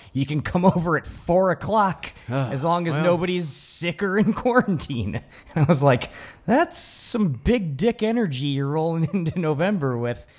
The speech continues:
Speaker 2: Yeah.
Speaker 1: Knowing that my beloved Halloween is just hours old, and you're already trying to shove your stupid Thanksgiving,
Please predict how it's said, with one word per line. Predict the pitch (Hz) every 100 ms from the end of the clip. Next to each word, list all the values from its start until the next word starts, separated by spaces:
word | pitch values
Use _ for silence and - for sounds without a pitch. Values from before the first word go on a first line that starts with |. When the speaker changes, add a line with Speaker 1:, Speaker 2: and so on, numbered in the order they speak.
| -
Speaker 2:
Yeah. | 110 147
Speaker 1:
Knowing | 180 247 220
that | 175
my | 160 151
beloved | 143 147 147 160 170 165
Halloween | 139 170 156 143 180 175
is | 131 123
just | 139 135 -
hours | 131 165 190 151 135 120
old, | 143 151 123 107 - - -
and | 113 123
you're | 165 208 -
already | 131 160 170 147 160 151 113
trying | - 123 131
to | 101
shove | - - 131 143 123
your | 107
stupid | 101 - - - 147 151 160 127 -
Thanksgiving, | 147 135 110 113 147 123 110